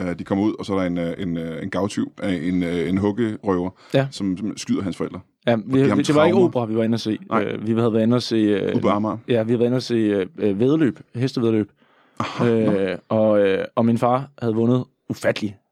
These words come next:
Speaker 2: ufattelig få penge. Han havde, men, men alligevel nok til, at, at han alligevel havde købt en fadøl på vejen hjem. Og,
Speaker 1: Ja,
Speaker 2: og
Speaker 1: han
Speaker 2: vi
Speaker 1: gik og
Speaker 2: går
Speaker 1: drak
Speaker 2: der.
Speaker 1: en fadøl på vej hjem, så.
Speaker 2: Han gik og drak en fadøl på vejen
Speaker 1: Ja.
Speaker 2: hjem. Og, øh, og som jeg husker det, så, øh,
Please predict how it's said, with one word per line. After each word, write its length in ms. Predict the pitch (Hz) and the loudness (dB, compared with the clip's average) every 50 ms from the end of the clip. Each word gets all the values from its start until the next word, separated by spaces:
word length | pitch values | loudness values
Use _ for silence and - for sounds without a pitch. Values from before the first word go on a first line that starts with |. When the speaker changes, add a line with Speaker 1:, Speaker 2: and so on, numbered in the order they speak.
| _ _ - | _ _ -20
Speaker 2:
ufattelig 380 | - - - 131 123 - 107 - | -8 -4 -2 -2 -2 -4 -8 -6
få 160 | - 107 92 | -6 -6 -4
penge. 240 | 107 104 98 101 98 | -4 -4 -4 -4 -4
Han 100 | 110 107 | -4 -2
havde, 340 | 104 98 - 104 - 107 | -2 -2 -4 -4 -2 0
men, 240 | 110 110 113 113 107 | 2 2 2 2 2
men 40 | 131 | 0
alligevel 380 | 127 120 131 170 170 165 147 139 | 0 2 2 4 4 4 2 2
nok 200 | 135 143 147 - | 2 0 0 -2
til, 140 | - 151 | -4 -2
at, 200 | 131 120 120 104 - | 0 0 0 -2 -2
at 180 | 120 117 113 | -2 -2 -2
han 220 | 113 117 117 113 113 | -2 -2 -2 0 0
alligevel 360 | 110 110 123 131 123 117 110 117 | 0 2 0 0 0 0 -2 0
havde 140 | 120 113 110 | -2 0 0
købt 200 | - 131 - - | 0 -2 -2 -2
en 120 | - 104 | -4 -2
fadøl 280 | - 110 117 113 107 95 | 0 2 2 2 0 0
på 60 | 110 | 0
vejen 200 | 104 104 107 101 | -2 0 0 0
hjem. 220 | 98 101 104 - | 0 0 0 -2
Og, 80 | - 101 | -2 -2
Speaker 1:
Ja, 60 | 98 92 87 | -4 -4 -4
Speaker 2:
og 80 | 101 101 | -2 0
Speaker 1:
han 20 | |
Speaker 2:
vi 40 | 110 107 | 0 2
Speaker 1:
gik 80 | 117 131 | 2 2
og 20 | - | 2
Speaker 2:
går 40 | 110 | 2
Speaker 1:
drak 60 | 113 | 0
Speaker 2:
der. 40 | - | -2
Speaker 1:
en 60 | 123 | -2
fadøl 220 | - 123 113 120 113 | -2 -4 -4 -4 -4
på 60 | 110 | -4
vej 120 | 107 95 | -4 -4
hjem, 160 | 95 95 - | -6 -6 -8
så. 80 | - - | -8 -6
Speaker 2:
Han 80 | 123 113 | -4 -2
gik 120 | 127 135 | 0 0
og 60 | 143 139 | 0 2
drak 160 | - 117 127 | 0 -2 -2
en 60 | 123 | -2
fadøl 240 | - 123 120 120 113 104 | 0 0 0 0 0 0
på 60 | 110 | 0
vejen 160 | 113 113 113 | 0 0 0
Speaker 1:
Ja. 60 | 113 | 0
Speaker 2:
hjem. 120 | 110 101 101 _ _ _ _ _ _ _ _ _ _ - | -2 -2 -4 _ _ _ _ _ _ _ _ _ _ -2
Og, 340 | 123 120 120 120 120 120 120 | 0 2 2 2 2 2 2
øh, 280 | 120 117 120 120 113 110 - | 4 4 4 4 2 2 0
og 140 | 131 127 135 | 0 0 0
som 180 | - 160 147 | 0 0 2
jeg 140 | 160 180 185 | 2 2 2
husker 300 | 160 151 147 143 139 139 | 4 2 2 0 0 -4
det, 160 | 104 104 98 104 _ _ _ _ _ _ _ - | -4 -6 -6 -8 _ _ _ _ _ _ _ -10
så, 380 | - - 160 156 151 147 139 127 | -4 -2 0 2 2 4 4 4
øh, 240 | 120 110 104 101 | 2 2 0 -2